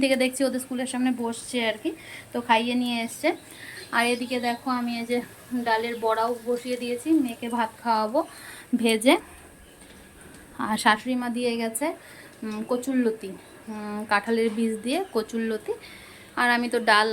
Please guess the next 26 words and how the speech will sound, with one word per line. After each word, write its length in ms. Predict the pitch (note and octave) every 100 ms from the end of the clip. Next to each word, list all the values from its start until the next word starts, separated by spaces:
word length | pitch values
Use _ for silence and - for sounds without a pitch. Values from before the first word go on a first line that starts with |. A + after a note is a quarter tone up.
| G#3+
আর 80 | G#3 G#3 - A3+ - A#3
বড়া 200 | G#3+ G#3+ G#3
করছি, 340 | G#3+ - - D4 E4+ - - - - -
আর 80 | A3
তাহলে 220 | A3 A3+ A3+
আর 80 | A#3 G#3
আলু 140 | A3 A#3+
আর 60 | A#3+ G#3+
ভাজবো 280 | G#3 G#3 G#3 A3+
না। 60 | A3+
আর 60 | G3+
এখানে 200 | G3+ G#3+ G#3
দেখো 200 | F#3+ F#3+ G#3+
দিয়ে 160 | A3 A#3 A3
গেছে 240 | G3+ - D#4+ E4 - - - - - -
ওই 100 | G#3 G3 G#3+
আম 100 | A#3 B3+
শুকিয়ে 320 | B3+ B3+ B3 A#3+
রেখেছিল, 380 | A#3 A#3+ B3 B3+ F#4 - - - -
সেটাকে 440 | G#3+ G#3+ G#3 A#3 A3 G#3+
লবণ 300 | G#3+ G3 G#3+ G#3+
লঙ্কা 280 | G3+ G3 G3+ G3+
দিয়ে 160 | A3 G#3+ G#3
মেখেছে 360 | G3+ G#3 - G3
আর 60 | G3
কি, 80 | C4